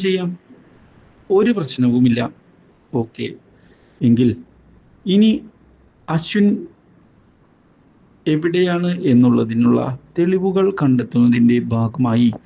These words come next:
ഡോക്യുമെന്റ്സ് എവിടെയാണ് എന്ന് എന്നോട് പറയണം."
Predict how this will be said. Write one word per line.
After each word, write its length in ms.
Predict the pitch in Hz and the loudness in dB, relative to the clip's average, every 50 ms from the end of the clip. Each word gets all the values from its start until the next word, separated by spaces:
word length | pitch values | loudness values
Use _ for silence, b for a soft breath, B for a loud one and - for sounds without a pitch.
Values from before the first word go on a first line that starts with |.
| B B B - - - - - 151 139 143 | B B B -10 -12 -12 -6 -4 0 0 2
ഡോക്യുമെന്റ്സ് 600 | 170 196 190 196 - 214 202 214 202 196 - 156 143 | 2 0 -2 -4 -4 -2 0 0 0 -2 -2 -6 -6
എവിടെയാണ് 560 | 127 - 120 123 123 120 120 120 123 123 120 120 - 139 | -6 -6 -6 -4 -4 -2 0 2 2 0 0 -2 -4 -2
എന്ന് 180 | 151 151 135 123 139 - - - 127 | 0 0 0 -2 -4 -6 -6 -2 0
എന്നോട് 300 | 120 123 127 127 135 147 139 127 | 2 2 4 2 2 2 2 0
പറയണം." 380 | 123 117 117 117 120 120 123 | 0 0 0 0 2 0 0